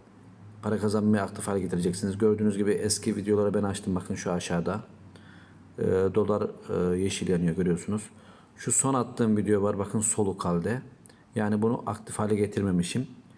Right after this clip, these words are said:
Şimdi, e, son attığım video buydu. Şuna tıklıyorum arkadaşlar. Bu üst kısımda kalem kısmı var. Ona tıklıyoruz. Burada arkadaşlar bakın görüyorsunuz para kazanma kapalı diyor.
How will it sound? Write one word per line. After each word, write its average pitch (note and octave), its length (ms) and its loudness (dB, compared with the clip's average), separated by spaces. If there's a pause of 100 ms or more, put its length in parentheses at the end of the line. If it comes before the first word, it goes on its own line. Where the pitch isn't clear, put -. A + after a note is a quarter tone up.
(400)
Şimdi, C3 260 2
e, A2+ 520 4
son C3 200 0
attığım B2 360 2
video B2 300 2
buydu. A#2 340 2
Şuna A#2 280 -2
tıklıyorum G#2 500 0
arkadaşlar. F2 640 -2 (760)
Bu - 180 0
üst - 200 -2
kısımda A#2 460 0
kalem A2+ 320 2
kısmı - 320 -2
var. F2 220 0
Ona B2+ 200 -2
tıklıyoruz. B2 640 0 (1300)
Burada A#2+ 200 0
arkadaşlar A2+ 580 0
bakın G#2+ 240 0
görüyorsunuz G#2 400 2 (140)
para A2 260 -2
kazanma A2 420 2
kapalı F2+ 420 -2
diyor. D2+ 200 -2